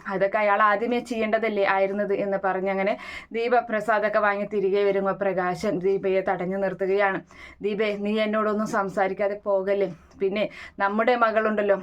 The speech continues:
അവൾക്ക്, അവൾ അപകടത്തിലാണ്." "നമ്മുടെ മകളോ? ഏത് നമ്മുടെ മകള്? എനിക്ക്, എൻ്റെ, എനിക്ക് രണ്ട് പെൺകുട്ടികളാണുള്ളത്, കാദംബരിയും കല്യാണിയും. നിങ്ങൾക്കൊരു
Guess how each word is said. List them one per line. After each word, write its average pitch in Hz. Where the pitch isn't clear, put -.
അവൾക്ക്, 196
അവൾ 202
അപകടത്തിലാണ്." 202
"നമ്മുടെ 226
മകളോ? 214
ഏത് 196
നമ്മുടെ 220
മകള്? 254
എനിക്ക്, 190
എൻ്റെ, 202
എനിക്ക് 226
രണ്ട് 262
പെൺകുട്ടികളാണുള്ളത്, 196
കാദംബരിയും 233
കല്യാണിയും. 196
നിങ്ങൾക്കൊരു 220